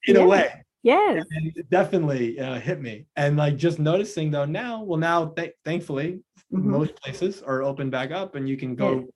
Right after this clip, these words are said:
Speaker 1: about your business as normal for the most part. But something I wanted to, you know, share too earlier about writing.
Speaker 2: Mm-hmm.
Speaker 1: As an example, you know, one of the things that I do in addition to the coaching and the medical
Speaker 2: Mm-hmm.
Speaker 1: side,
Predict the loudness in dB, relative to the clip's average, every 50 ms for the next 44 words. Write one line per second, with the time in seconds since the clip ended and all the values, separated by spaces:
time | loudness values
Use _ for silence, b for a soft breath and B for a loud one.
0 | _ _ -4 -4 -2 -4 -4 -6 -6 -4 -4 -4 -4 -4 -6 -6 -6 -6 -6 -4
1 | -2 -2 -2 -2 -2 -2 -4 -6 -6 -4 -4 -4 -4 -4 -4 -4 -4 -4 -6 -10
2 | _ _ _ _ _ _ _ _ _ _ _ _ _ _ _ _ _ _ _ _
3 | _ -2 0 0 0 -2 -2 -2 -2 0 0 2 2 2 2 2 2 0 -2 -4
4 | -4 -8 -10 -8 -6 -6 -6 -6 -4 -4 -4 -4 -4 -4 -2 -2 0 0 0 0
5 | -2 -2 -2 -4 -4 -4 -2 -2 0 -2 -2 -6 -10 -14 _ _ _ _ _ _
6 | -2 0 0 2 2 0 0 0 -4 -6 _ _ _ _ -2 0 2 2 4 4
7 | 2 2 2 0 0 0 0 0 -2 -4 -4 -6 -6 -8 -10 -8 -6 -4 -4 -2
8 | -2 0 0 0 0 0 -2 -2 -4 -4 -4 -2 -4 -4 -2 -2 -2 -2 -4 -4
9 | -2 0 2 2 2 2 2 0 -2 -2 -4 -4 -4 -4 -4 -6 -6 -6 -6 -8
10 | -6 -6 -6 -6 -6 -4 -6 -6 -6 -4 -6 -6 -6 -6 -8 -8 -8 -4 0 0
11 | 2 2 0 -2